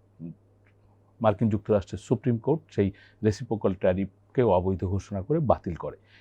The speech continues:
এর পরপরই মার্কিন যুক্তরাষ্ট্রের প্রেসিডেন্ট, আহ, ডোনাল্ড ট্রাম্প তিনি তার নির্বাহী আদেশে দশ শতাংশ শুল্ক আরোপ করেছিলেন, যেটি গতকালকে সে বাড়িয়ে আবার পনেরো শতাংশ করেছে। এই, এ, যে শুল্ক, উম,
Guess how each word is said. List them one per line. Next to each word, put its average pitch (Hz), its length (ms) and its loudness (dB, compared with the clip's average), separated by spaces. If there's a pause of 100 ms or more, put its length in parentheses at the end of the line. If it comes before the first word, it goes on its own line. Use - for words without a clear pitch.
(100)
এর 113 100 6
পরপরই 120 680 4
মার্কিন 101 320 2
যুক্তরাষ্ট্রের 98 560 -4
প্রেসিডেন্ট, 123 680 -4
আহ, 98 380 0 (120)
ডোনাল্ড 95 400 -2
ট্রাম্প 110 320 0 (260)
তিনি 98 200 -2
তার 92 180 -2
নির্বাহী 98 420 0
আদেশে 107 340 0
দশ 101 200 -2
শতাংশ 104 400 -8 (420)
শুল্ক 120 280 2
আরোপ 117 260 8
করেছিলেন, 160 460 0
যেটি 110 240 -2
গতকালকে 101 560 0
সে 101 200 -2
বাড়িয়ে 95 420 -2
আবার 85 240 -2 (100)
পনেরো 143 200 6
শতাংশ 80 400 -6
করেছে। 76 420 -10 (400)
এই, 143 340 6
এ, 143 100 8
যে 139 220 2
শুল্ক, 120 320 0
উম, 117 360 0